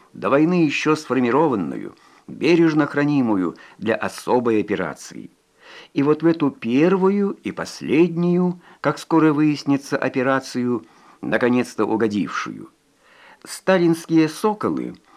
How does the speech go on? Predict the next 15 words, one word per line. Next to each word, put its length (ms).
большей 440
частью 500
"Соколихи", 840
выбросили 540
десант 540
с 100
большей 640
против 360
заданной 500
высоты, 680
припекало. 840
Десантников 920
разнесло 720
кого 380
куда, 500